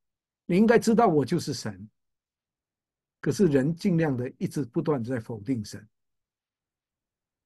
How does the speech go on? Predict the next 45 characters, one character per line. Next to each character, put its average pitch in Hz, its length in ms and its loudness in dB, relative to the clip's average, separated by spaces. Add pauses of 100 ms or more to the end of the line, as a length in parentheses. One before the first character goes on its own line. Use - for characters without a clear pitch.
(160)
可 196 140 2
是 269 220 2
问 240 260 4
题 170 180 0
是， 180 220 -2
否 147 200 0
定 214 220 0
神 175 220 0
以 156 100 0
后， 139 300 -4 (1500)
他 - 100 -4
的 165 100 -2
生 185 200 -2
命 190 180 0
更 151 220 -2
丰 156 200 -6
盛 156 220 -4
吗？ 143 240 -8 (1300)
否 160 180 6
定 247 200 4
神 202 240 6
以 160 160 0
后， 175 120 0
他 160 140 -4
的 170 80 -2
家 180 220 -2
庭 147 180 -6
更 143 500 -6 (440)
温 160 180 -4
暖 123 240 -4
吗？ 135 320 -6 (420)
否 170 160 4
定 233 260 4
以 180 240 2
后， 196 140 6
他 208 200 -2
的 175 100 -4
社 202 320 0
会 185 140 0
世 - 260 -6
界 170 160 -4
更 160 220 -6
安 156 200 -4
定 160 220 0
吗？ 151 320 -6